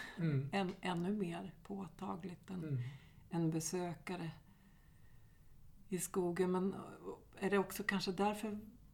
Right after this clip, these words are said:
Speaker 2: det finns någonting i oss som, som lockas dit, det dras dit igen?
Speaker 1: Mm. Mm.
Speaker 2: Som till ett slags hem.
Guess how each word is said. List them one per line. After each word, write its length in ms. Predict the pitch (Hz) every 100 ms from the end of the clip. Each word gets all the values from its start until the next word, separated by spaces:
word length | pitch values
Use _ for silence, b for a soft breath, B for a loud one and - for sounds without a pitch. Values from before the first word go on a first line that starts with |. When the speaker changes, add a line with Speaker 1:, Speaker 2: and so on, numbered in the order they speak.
| - - - - -
Speaker 2:
det 100 | 202
finns 240 | 196 170
någonting 440 | 190 180 180 170
i 60 | 170
oss 100 | 165
som, 260 | - 175 202
som 460 | - 160 170 196 - - - -
lockas 500 | 180 165 - 180 175 -
dit, 240 | 175 -
det 160 | 190 -
dras 440 | 180 175 160 -
dit 360 | - 170 - 185
igen? 480 | 214 131 165 180 - -
Speaker 1:
Mm. 120 | 185
Mm. 120 | 143 - - - - - - -
Speaker 2:
Som 380 | - - 180 170
till 240 | - 170
ett 220 | 175 - -
slags 540 | - 180 - - - - - - b b b -
hem. 600 | - - 180 160 165